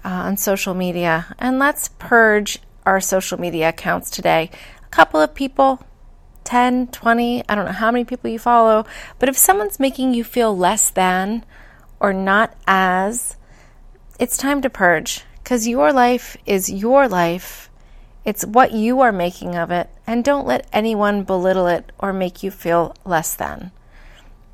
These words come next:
So today, purging social media. Give it a few minutes, five, ten, fifteen minutes, whatever you have today, and just clear it. Get rid of that s-, s-, for yourself.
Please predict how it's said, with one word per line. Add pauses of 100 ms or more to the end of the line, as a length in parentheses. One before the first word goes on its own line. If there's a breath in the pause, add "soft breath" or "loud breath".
So
today,
purging
social
media. (600 soft breath)
Give
it
a
few
minutes,
five,
ten,
fifteen
minutes,
whatever
you
have
today, (400 loud breath)
and
just
clear
it. (440)
Get
rid
of
that
s-,
s-,
for
yourself.